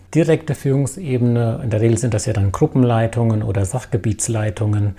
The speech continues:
dass die ein Grundhandwerkszeug haben und die Abteilungsleitungen, die oben drüber sind, in der Regel auch, weil die haben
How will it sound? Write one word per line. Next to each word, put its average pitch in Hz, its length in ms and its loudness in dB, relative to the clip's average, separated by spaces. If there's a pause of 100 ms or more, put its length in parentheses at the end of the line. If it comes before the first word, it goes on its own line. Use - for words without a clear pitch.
dass - 400 -4
die 123 200 6
ein 127 160 6
Grundhandwerkszeug 104 1300 -2
haben 107 420 2
und 120 240 2
die 120 140 -2
Abteilungsleitungen, 120 1120 2
die 104 160 0
oben 110 260 2
drüber 127 760 2
sind, 117 520 4 (240)
in 113 180 0
der 107 160 0
Regel 107 340 2
auch, 110 360 2
weil 107 200 2
die 131 420 2
haben 110 540 4